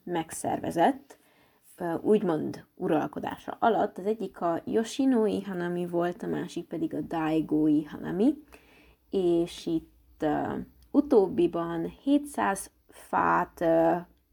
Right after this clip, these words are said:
ültetett, jelentetett meg, és kb. ezerötszáz fő vett részt rajta évente, a Yoshinoi Hanamin pedig ötezer fő, ö, vett részt általában, és ezer fát ültettetett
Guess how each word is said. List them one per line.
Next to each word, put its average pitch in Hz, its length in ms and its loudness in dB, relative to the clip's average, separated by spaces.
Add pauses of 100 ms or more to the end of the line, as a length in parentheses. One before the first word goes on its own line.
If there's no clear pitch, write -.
(200)
ültetett, 170 720 -2
jelentetett 165 680 -4
meg, 190 280 -4
és - 160 -16
kb. 214 260 0 (220)
ezerötszáz 160 720 -4
fő 160 240 -2
vett 156 220 -8
részt 160 240 -4
rajta 147 260 -6
évente, 233 580 0 (420)
a 180 280 -2
Yoshinoi 185 680 -2
Hanamin 175 720 -2
pedig 165 460 0
ötezer 156 540 0
fő, 160 600 4 (680)
ö, 165 480 0 (280)
vett 180 260 -2
részt 190 480 2
általában, 185 720 -4
és 160 320 -4
ezer 165 420 0
fát 156 460 -4
ültettetett 165 1000 -2